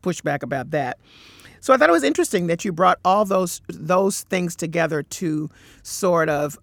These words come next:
uh, make a distinct reimagining of the story.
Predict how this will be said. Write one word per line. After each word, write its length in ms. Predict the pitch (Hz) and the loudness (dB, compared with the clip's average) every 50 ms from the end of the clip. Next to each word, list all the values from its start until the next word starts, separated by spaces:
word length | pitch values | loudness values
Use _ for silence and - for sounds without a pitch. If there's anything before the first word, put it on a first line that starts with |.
| - | -8
uh, 200 | 160 151 147 143 | -6 -4 -4 -4
make 220 | 160 180 185 180 196 | -2 -2 -2 -2 -2
a 40 | |
distinct 840 | 175 147 170 165 - - - - 285 302 262 214 _ _ - - - _ - - - - - | -4 -4 -6 -6 -4 -6 -2 2 4 4 4 4 _ _ -16 -16 -16 _ -20 -20 -20 -14 -6
reimagining 840 | 160 170 180 170 156 160 151 147 143 147 156 151 147 143 135 135 - - | -2 0 2 2 2 2 0 0 -2 -4 -4 -4 -4 -4 -4 -4 -4 -2
of 160 | 151 156 147 | -2 -2 -2
the 100 | 151 151 | -2 -6
story. 580 | 147 - - - 143 135 135 - - - - - | -6 -6 -6 -4 -4 -2 -2 -2 -4 -6 -8 -12